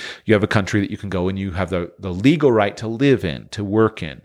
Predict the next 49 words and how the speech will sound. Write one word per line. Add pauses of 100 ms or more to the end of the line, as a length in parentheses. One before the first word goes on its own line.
(480)
Uh,
we
talk
about
setting
up
bank
accounts
abroad,
right?
You
can
go
with
a
credit
card, (720)
but
if
your
credit
card
is
drawn
on
a
Russian
bank
and
you're
a
fleeing
Russian
citizen, (380)
your
Russian
credit
card
is
now
gonna
have
trouble
working
in
the
global
financial
system.